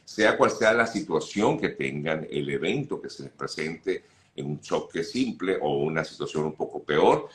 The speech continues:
igual contacten al equipo de Hani. Eh, el número telefónico, ahí está, el ocho cinco cinco, tres seis cinco, seis siete cinco cinco. Eh,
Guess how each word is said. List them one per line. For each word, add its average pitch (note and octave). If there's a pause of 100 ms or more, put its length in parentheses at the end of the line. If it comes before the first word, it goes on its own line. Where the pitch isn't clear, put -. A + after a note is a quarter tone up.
(140)
igual D2
contacten E2
al D2+
equipo D#2+
de D#2
Hani. D2+ (400)
Eh, C2+
el C#2
número E2+
telefónico, D#2+
ahí D2
está, E2
el D2+
ocho D2+
cinco D2
cinco, A2
tres D#2
seis C#2+
cinco, G2+ (200)
seis D2
siete F2
cinco D2+
cinco. - (1120)
Eh, A#2+